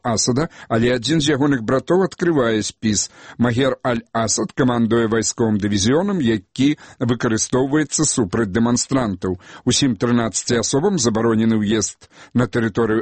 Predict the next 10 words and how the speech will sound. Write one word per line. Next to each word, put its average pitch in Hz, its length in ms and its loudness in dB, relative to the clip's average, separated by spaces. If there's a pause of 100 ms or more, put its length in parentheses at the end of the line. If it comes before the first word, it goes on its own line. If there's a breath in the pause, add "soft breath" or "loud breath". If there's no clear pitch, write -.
еўрапейскага 110 720 0
звязу. 104 500 0 (300 loud breath)
Іхныя 120 340 0
банкаўскія 113 680 -2
рахункі 120 560 -2
ў 120 240 0
еўрапейскіх 107 800 -2
краінах 123 480 -2
павінны 120 420 2
быць 117 300 -2